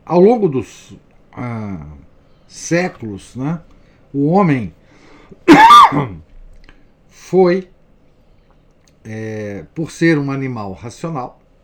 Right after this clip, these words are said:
né, foi, ah, desenvolvendo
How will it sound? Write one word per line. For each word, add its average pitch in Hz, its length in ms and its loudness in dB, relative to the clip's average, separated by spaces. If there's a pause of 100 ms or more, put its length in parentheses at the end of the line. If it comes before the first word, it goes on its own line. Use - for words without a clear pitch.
né, 117 240 -14 (1080)
foi, 214 520 -2 (340)
ah, 127 840 -6 (360)
desenvolvendo 151 920 -4